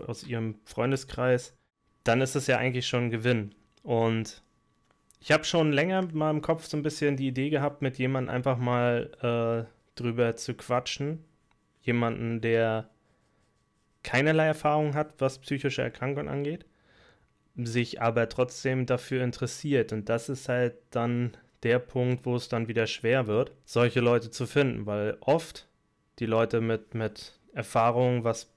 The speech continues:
psychische Erkrankungen angeht, kennen sich da ja aus. Oft ist es halt so, dass die Leute mit dem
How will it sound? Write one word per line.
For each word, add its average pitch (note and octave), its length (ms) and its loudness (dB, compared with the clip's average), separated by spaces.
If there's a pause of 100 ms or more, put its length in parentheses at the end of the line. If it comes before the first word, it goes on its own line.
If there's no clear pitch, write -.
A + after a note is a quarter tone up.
(200)
psychische B2 440 -2
Erkrankungen A2+ 520 -2
angeht, A#2 400 -2 (380)
kennen A2+ 180 -2
sich A2+ 160 -4
da A2+ 140 -2
ja G#2+ 140 2
aus. C#3 340 -4 (960)
Oft C3 160 -2
ist C3+ 120 0
es C#3 120 -4
halt B2 180 4
so, C3 220 2
dass B2+ 200 0
die - 80 -4
Leute B2 600 2 (1400)
mit A#2+ 240 -2
dem A#2 300 0